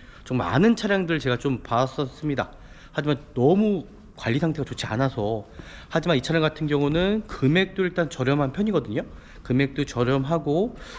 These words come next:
전체적으로 차량 상태를 제가 확인해 보니까는, 아, 이 정도면은, 아, 구매 대행을 해도 괜찮은 차량이다 라고 제가 생각이 들어서 오늘 이 차량으로 한번 구매 대행을 시작해 보도록 하겠습니다. 같이 한번 보시면 좋을 것 같습니다.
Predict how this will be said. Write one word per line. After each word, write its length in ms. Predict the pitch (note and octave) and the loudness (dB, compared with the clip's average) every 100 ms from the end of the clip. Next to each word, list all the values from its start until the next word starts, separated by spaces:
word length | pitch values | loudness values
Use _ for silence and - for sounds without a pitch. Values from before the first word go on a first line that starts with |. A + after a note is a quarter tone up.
| - | -2
전체적으로 640 | B2 C#3+ - E3+ E3+ D#3+ | 0 2 2 2 2 0
차량 240 | - F#3+ F#3 | 0 0 2
상태를 280 | F3 E3+ | 0 0
제가 180 | C#3+ A#2+ | 0 0
확인해 240 | E3+ E3 D#3 | 0 0 -2
보니까는, 680 | C3+ C3+ C3+ C3 F3 G3+ - - - | -2 -2 0 0 0 0 -6 -10 -4
아, 80 | |
이 100 | A2 | -2
정도면은, 920 | A#2+ F3+ F3 E3+ E3 D#3+ F#3+ G#3 A3+ - - - | 2 2 4 2 4 2 2 2 0 -6 -16 -10
아, 120 | G#2+ | -6
구매 340 | A2 - C#3 D#3 | -4 2 4 6
대행을 280 | D3 D3 D3 | 4 4 2
해도 200 | E3 D3+ | 0 -2
괜찮은 560 | A#2+ A#2+ C#3 D3+ D3+ | -2 0 2 2 0
차량이다 640 | - F3+ F#3+ F#3 C#3+ B2 - - - | -2 0 2 4 2 -2 -8 -20 -8
라고 180 | A#2+ B2 | -4 -2
제가 160 | B2 A#2+ | -2 -2
생각이 320 | D#3 D3+ C#3+ | -2 -2 -2
들어서 320 | B2+ A2 E3 | -2 -2 -2
오늘 280 | C#3 A#2+ A#2 | -2 0 -2
이 100 | A#2+ | -4
차량으로 360 | - D#3 D3 | -4 -2 0
한번 180 | C#3 C3+ | -2 -4
구매 240 | B2 B2 A#2+ | -4 -4 -2
대행을 540 | A#2+ A2 C#3+ F#3+ G#3 - - | -2 0 0 0 -4 -10 -18
시작해 400 | - F3+ F3+ D3+ - - - | -4 -4 0 -4 -4 -12 -6
보도록 300 | D3 E3 C#3+ | 0 0 0
하겠습니다. 480 | C#3 - G2+ G2+ - - - | -4 -4 -6 -6 -10 -20 -6
같이 220 | C#3+ F3+ | -2 0
한번 320 | E3+ E3 D#3 G#2 | 2 4 2 0
보시면 260 | D3 C3+ C3 | -4 -2 0
좋을 120 | C3 | 0
것 60 | C3+ | 0
같습니다. 440 | A#2 C3 A#2+ C3+ | -2 -2 -2 -4